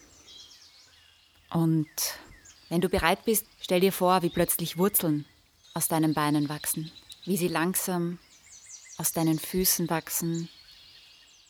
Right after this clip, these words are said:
Schau ihnen zu, in welche Richtung sie gehen. Wollen sie tief nach unten in die Erde? Wachsen sie nach links und rechts,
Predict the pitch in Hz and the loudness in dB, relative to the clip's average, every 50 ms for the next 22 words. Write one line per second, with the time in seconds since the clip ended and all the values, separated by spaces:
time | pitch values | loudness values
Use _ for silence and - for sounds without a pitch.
0 | _ _ _ - - - - - - - - - - - - - - - - _ | _ _ _ -20 -20 -20 -20 -20 -20 -20 -20 -20 -20 -20 -20 -20 -20 -20 -20 _
1 | - _ _ _ _ _ _ _ _ _ _ _ _ _ _ _ _ _ _ _ | -20 _ _ _ _ _ _ _ _ _ _ _ _ _ _ _ _ _ _ _
2 | _ _ _ _ _ _ _ - - - - 160 160 170 175 175 170 165 - - | _ _ _ _ _ _ _ -14 -10 -2 0 2 4 4 4 4 2 2 2 2
3 | 196 208 214 214 196 170 160 160 160 - 160 160 - - 165 156 190 202 - - | 4 4 6 4 4 2 -2 -4 -4 -2 -2 -2 -2 -4 -4 -4 -2 -2 -2 -4
4 | - 175 160 151 147 151 - - 151 - - 175 160 156 151 147 160 160 - - | -4 -2 -2 -2 -2 -2 -4 -6 -6 -6 -10 -10 -10 -8 -8 -8 -10 -10 -14 -18
5 | - - - - - - - - - - - _ - _ - - - - - - | -20 -20 -20 -20 -20 -20 -20 -20 -20 -20 -20 _ -20 _ -20 -20 -20 -20 -20 -20
6 | - - - - - 156 151 147 151 - - 151 151 - - 190 190 190 - 180 | -20 -20 -20 -14 -10 -6 -4 -2 -2 -2 -2 -4 -8 -6 -2 -2 -2 0 0 -2
7 | 160 - - 185 185 - - 180 165 160 165 - 160 160 160 160 160 160 160 165 | -4 -2 -2 -4 -4 -2 0 -2 0 0 -2 -4 -2 -2 -2 -2 -4 -4 -6 -8
8 | 170 - - - - - - - - - - - - - - - - - - - | -10 -16 -20 -20 -20 -20 -20 -20 -20 -20 -20 -20 -20 -20 -20 -20 -20 -20 -16 -16
9 | 156 - - - 160 - - 165 156 160 - - 165 175 190 208 - - - - | -8 -4 -2 0 0 0 0 0 -2 -2 -4 -4 -2 -2 -2 0 0 0 0 0
10 | - - - - - - - - - - - - - 160 151 143 151 165 190 - | 0 -2 -8 -14 -20 -20 -20 -20 -20 -20 -14 -6 -6 -4 -4 -2 -4 -4 -4 -6
11 | - - - - - - | -8 -6 -4 -4 -4 -4